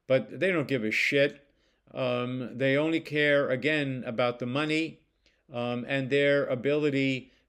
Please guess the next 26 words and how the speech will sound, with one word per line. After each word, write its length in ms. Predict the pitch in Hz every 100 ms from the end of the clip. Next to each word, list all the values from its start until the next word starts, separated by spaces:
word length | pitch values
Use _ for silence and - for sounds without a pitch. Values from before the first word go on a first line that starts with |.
| -
to 180 | 143 139
act, 500 | 139 139 135 - - _ -
uh, 300 | 123 120 117
above 400 | 120 110 165 175
the 100 | 175
law 520 | 175 180 160 113 90 - _ _ _ _ -
in 460 | 131 139 135 135
Palestine. 800 | 131 151 143 127 - 117 98 90 90 _ _ _ _
And 220 | 117 120
I 80 | 120
want 220 | 123 123
to 40 | 123
stay 280 | - 156 165
above 320 | 147 147 123
the 100 | 135
law 400 | 131 127 127 113 _
in 380 | 143 143 143 139 _
Palestine. 720 | - 135 117 110 113 101 92 - _ _ _ _ -
A 80 |
Palestinian 720 | 123 139 160 175 - 170 170 156
American 520 | 143 147 160 160 139
journalist 600 | 120 151 147 123 123 -
was 180 | 123 113
killed 500 | - 170 147 143 120
last 400 | 139 139 135 135
week 400 | 160 139 135